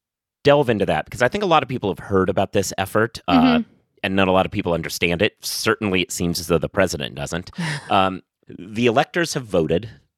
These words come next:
Speaker 1: We had an
Speaker 2: Yes.
Speaker 1: election. Those election results got certified. The electors who were chosen by those states then cast their ballots. Those are now going to be in the hands of Congress. They are going to open them and then have
Speaker 2: Mm-hmm.
Speaker 1: a vote on certifying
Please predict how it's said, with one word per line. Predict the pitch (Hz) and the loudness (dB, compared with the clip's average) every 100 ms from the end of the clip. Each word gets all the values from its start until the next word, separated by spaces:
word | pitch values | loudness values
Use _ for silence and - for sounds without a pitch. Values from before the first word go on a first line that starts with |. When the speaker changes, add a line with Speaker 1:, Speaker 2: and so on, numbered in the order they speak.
| - | -4
Speaker 1:
We | 90 | 0
had | 98 107 | 2 2
an | 131 | 2
Speaker 2:
Yes. | |
Speaker 1:
election. | 123 117 - 131 120 - | 2 2 2 -2 -2 -2
Those | 90 90 | -2 2
election | 98 - 90 | 0 0 -6
results | 87 95 - | -2 -2 -2
got | 82 | -8
certified. | - 135 131 - 131 131 | -2 0 0 0 0 0
The | 101 | -2
electors | 85 92 - 90 - | -2 -2 -2 -4 -2
who | 85 | -2
were | 82 78 78 _ | 0 -2 -4 _
chosen | - 139 131 120 120 | -2 2 2 2 -2
by | 110 107 | 0 0
those | 101 101 | 0 -2
states | - 101 - | -4 -4 -4
then | 87 90 80 | -2 -2 -2
cast | - 104 104 - | 0 2 2 -2
their | 92 | -4
ballots. | 87 87 87 - | -4 -4 -4 -6
Those | 87 90 82 | -2 -2 0
are | |
now | 85 90 85 - - - _ _ _ 85 | 0 2 0 -2 -14 -20 _ _ _ -4
going | 87 98 | 0 0
to | 87 | 0
be | 85 | 0
in | 85 | 0
the | |
hands | 82 87 80 82 - - | 0 0 -2 -4 -10 -10
of | 82 78 73 | -8 -8 -4
Congress. | 87 78 78 - | -2 0 -2 -4
They | 76 82 | -2 -2
are | |
going | 73 82 | -2 -2
to | 76 - | -4 -2
open | 117 127 - 92 | 0 0 -2 -2
them | 87 78 78 | -2 -2 -4
and | 82 82 | -4 -2
then | 78 | 0
have | - | 0
Speaker 2:
Mm-hmm. | |
Speaker 1:
a | 82 | 0
vote | 82 82 - | 2 0 -2
on | 80 | -8
certifying | 80 - 101 87 85 80 78 76 78 | -8 -2 2 2 2 0 0 -2 -10